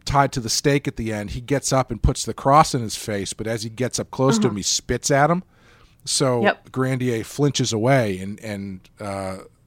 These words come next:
Speaker 1: Father Barret, the, uh, um, Witchfinder's like, "See how he turns away from the Redeemer," blah, blah, blah, like, as a sign that he's
Speaker 2: Mm-hmm.
Speaker 1: and so he's doing these theatrics that he's trying to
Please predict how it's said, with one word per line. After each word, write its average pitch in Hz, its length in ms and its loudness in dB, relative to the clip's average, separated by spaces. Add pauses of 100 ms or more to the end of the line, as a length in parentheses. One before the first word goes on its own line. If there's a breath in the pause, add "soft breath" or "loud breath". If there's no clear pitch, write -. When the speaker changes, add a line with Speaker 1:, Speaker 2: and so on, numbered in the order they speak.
(400 soft breath)
Speaker 1:
Father 131 320 2
Barret, 117 500 -2 (100)
the, 113 240 -6
uh, 107 160 -6 (200)
um, 92 260 -12 (100)
Witchfinder's 120 540 -4
like, 104 140 -8
"See 202 220 4
how 180 180 4
he 180 80 2
turns 170 340 2
away 160 320 4
from 143 260 0
the 143 100 2
Redeemer," 139 500 0
blah, 120 180 2
blah, 113 80 -2
blah, 110 180 -4
like, 107 160 -6
as 104 140 -6
a 107 80 -8
sign 110 300 -4
that 190 80 2
he's 240 160 10
Speaker 2:
Mm-hmm. 175 300 -2 (160)
Speaker 1:
and 165 120 2
so 180 100 4
he's 190 180 2
doing 214 240 4
these 151 180 0
theatrics 151 680 2
that 113 140 -6
he's 120 160 -6
trying 135 300 0
to 113 360 -4